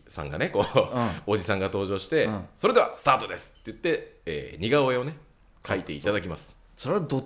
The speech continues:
Speaker 2: ちも素敵なだけじゃないの？
Speaker 1: そうなんだけど、
Speaker 2: うんうん。
Speaker 1: 見てみたくない？一般の人ってか知らない人を、
Speaker 2: うん。
Speaker 1: 井上雄彦と、えー、鳥山明が描いた絵って見たくない？
Speaker 2: いや、もちろん見たいけど、
Speaker 1: うん。これ勝敗とかじゃないんだよ。
Speaker 2: いやいやいや、なんか
Speaker 1: 勝敗とかじゃねえんだ。
Speaker 2: 一戦じゃなくなるよ、それ。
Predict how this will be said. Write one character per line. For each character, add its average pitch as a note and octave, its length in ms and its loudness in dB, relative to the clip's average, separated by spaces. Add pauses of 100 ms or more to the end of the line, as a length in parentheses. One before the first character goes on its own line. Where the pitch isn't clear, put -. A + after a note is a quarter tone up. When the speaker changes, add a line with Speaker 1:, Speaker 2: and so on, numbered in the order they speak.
Speaker 2:
ち - 140 0
も E3+ 120 0
素 - 160 -4
敵 F#3+ 260 -2
な F#3+ 300 4
だ C#3+ 180 -4
け D#3 120 -4
じ F#3 60 0
ゃ D3+ 40 4
な C3+ 100 4
い C#3+ 60 4
の？ A2 140 0 (100)
Speaker 1:
そ F3+ 220 6
う - 20 6
な C3 80 6
ん A#2 40 2
だ A2 100 6
け G#2 80 0
ど、 C3 100 6
Speaker 2:
う C#3 240 6
ん C3+ 260 6
う - 20 0
ん。 E3 40 0
Speaker 1:
見 G#3+ 100 2
て G#3 120 8
み D3 100 4
た A#2+ 120 4
く F2+ 120 -6
な D#2 160 -6
い？ G2+ 80 -14 (100)
一 A#2 240 -10
般 D3 140 6
の C#3+ 160 4
人 C3+ 280 2
っ - 40 -6
て A2 100 0
か - 100 0
知 - 160 -2
ら C#3+ 100 6
な C#3+ 100 4
い C#3 80 4
人 C3+ 240 2
を、 F#2+ 600 0
Speaker 2:
う - 20 -20
ん。 - 40 -20 (520)
Speaker 1:
井 A2 120 -6
上 G#2+ 280 6
雄 G#2+ 220 0
彦 G2+ 160 -2
と、 E2 240 -4 (300)
え F2 160 0
ー、 D#2+ 40 -4
鳥 F#2 200 -2
山 F2+ 140 0
明 D#2+ 200 -6
が C#2+ 80 -10
描 F#2 220 -2
い F2+ 60 -6
た - 180 -8
絵 F#2 80 -2
っ F#2 40 0
て - 160 -8
見 - 120 -8
た E3 140 2
く B2 120 -4
な E2 160 -10
い？ - 80 -14
Speaker 2:
い C3 40 -4
や、 C3+ 80 4
も E3+ 180 4
ち D#4 100 2
ろ A#3+ 80 6
ん C3+ 60 4
見 C3+ 120 2
た G#3+ 180 6
い E3+ 120 6
け A#2 220 4
ど、 A2+ 540 4
Speaker 1:
う - 20 -20
ん。 - 20 -18
こ - 100 6
れ - 20 8
勝 C4+ 260 12
敗 D#4 180 12
と - 80 8
か - 80 8
じ G3 60 10
ゃ E3+ 40 8
な A3+ 120 12
い A3+ 80 10
ん - 60 6
だ F3+ 60 12
よ。 D3+ 160 12
Speaker 2:
い - 40 8
や C#4+ 60 6
い - 20 12
や C4+ 120 10
い B3+ 40 8
や、 B3 100 12
な D4 80 12
ん - 20 12
か D#4+ 80 12
Speaker 1:
勝 A#4+ 280 12
敗 E4 180 12
と E4+ 80 8
か C#4+ 80 12
じ A3 80 12
ゃ F3 60 12
ね G3+ 80 10
え G3 60 10
ん E3 100 4
だ。 B2 100 10
Speaker 2:
一 E4 80 6
戦 F4 480 6
じ - 80 6
ゃ - 20 8
な A3+ 140 8
く D4+ 100 6
な D4 120 12
る G#3 80 12
よ、 C3+ 100 12
そ A#2 120 4
れ。 G#2 260 0